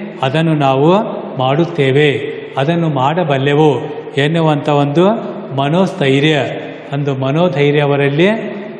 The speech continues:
ಪ್ರಬಲವಾಗಿರುತ್ತದೆ. ತಮ್ಮ ಇಚ್ಛಿತ ಗುರಿ ಸಾಧನೆಗೆ ಯಾರೇ ಅಡ್ಡಿಯನ್ನುಂಟು ಮಾಡಿದರೂ ಎದೆಗುಂದದೆ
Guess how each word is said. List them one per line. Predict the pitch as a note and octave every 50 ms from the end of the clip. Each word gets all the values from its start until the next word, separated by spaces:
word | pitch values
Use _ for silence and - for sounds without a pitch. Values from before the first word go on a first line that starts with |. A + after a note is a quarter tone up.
| - -
ಪ್ರಬಲವಾಗಿರುತ್ತದೆ. | - D3+ D#3 D#3 F3+ F3 F3 D#3 C#3 C3 A#2+ C3+ C3 B2+ - - C#3+ C#3+ D#3 D3 A#2 G#2+ - - - - - - - - - - - - - - - - - - - - - - - - -
ತಮ್ಮ | E3 E3+ E3+ E3+ E3+ E3 E3 E3 E3+ E3 E3 E3+
ಇಚ್ಛಿತ | F3+ F#3 F3+ F#3 - G3+ F#3+ G3 F3+
ಗುರಿ | D#3+ C#3 D3 C#3+ C#3+ C3+
ಸಾಧನೆಗೆ | - - C3+ C#3 D3+ C#3 D#3 C#3+ C3+ C3 B2 D3 D#3+ F3+ G3+ G#3 - - - - - - - C3
ಯಾರೇ | C3+ B2+ B2+ C3+ D3 D#3 F3+ F#3
ಅಡ್ಡಿಯನ್ನುಂಟು | F3+ D3 C#3+ D3+ D3 D3 E3+ E3 D#3+ D#3 D3 D3 D3 C#3+ C#3+ - D3+ D3 D3 D3+ D3+ - -
ಮಾಡಿದರೂ | - C3+ C#3+ D3 D3 B2+ C3 C#3 D#3 D3+ B2+ A2+ - - - - - - - - -
ಎದೆಗುಂದದೆ | B2+ C3 C3+ C#3 D3 F3 F#3 E3+ D3 D3 D#3 D#3+ D3+ D#3+ D#3 C3 D#3 D3+ D3+ D#3 D#3 - - -